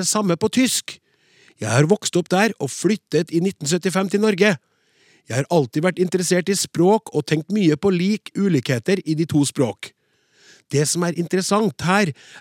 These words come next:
er jo om det samme skjer i Nederland, Østerrike og så videre. Og om det er en utflating av språk som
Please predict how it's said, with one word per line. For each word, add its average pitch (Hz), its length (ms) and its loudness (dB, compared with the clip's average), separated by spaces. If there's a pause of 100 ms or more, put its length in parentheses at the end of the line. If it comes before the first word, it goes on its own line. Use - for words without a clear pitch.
(100)
er 135 300 2
jo 165 100 6
om 175 140 2
det 190 100 0
samme 190 320 2
skjer 170 320 2
i 196 60 2
Nederland, 190 560 2 (320)
Østerrike 143 580 0
og 208 80 0
så 226 160 2
videre. 220 300 4 (680)
Og 117 240 -2
om 135 160 4
det 139 160 2
er 156 140 2
en 180 100 0
utflating 139 720 0
av 185 140 4
språk 165 400 2
som 208 100 2